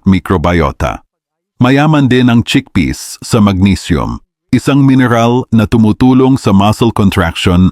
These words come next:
at recovery. Para masulit ang chickpeas, ibabad ito magdamag bago lutuin para mas madaling tunawin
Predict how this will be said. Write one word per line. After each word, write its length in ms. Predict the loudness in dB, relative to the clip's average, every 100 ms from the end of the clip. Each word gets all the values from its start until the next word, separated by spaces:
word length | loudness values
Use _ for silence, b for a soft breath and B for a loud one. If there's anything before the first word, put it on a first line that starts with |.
| 0
at 240 | -2 -2 -8 _ -4
recovery. 800 | -4 -2 -2 0 -2 -4 -8 -14 _ _ _
Para 240 | -4 -2 -2
masulit 480 | 0 2 2 0
ang 160 | 0 0
chickpeas, 800 | -2 -4 _ -4 -4 -10 -16 -20 _ _
ibabad 480 | -2 0 0 0 0 0
ito 320 | 0 0 2
magdamag 720 | 2 0 0 2 2 0 0
bago 320 | -2 0 2
lutuin 560 | 2 2 2 2 2 2
para 240 | 0 0
mas 240 | 0 0 0
madaling 400 | 0 2 2 2
tunawin 720 | 2 0 2 2 0 -2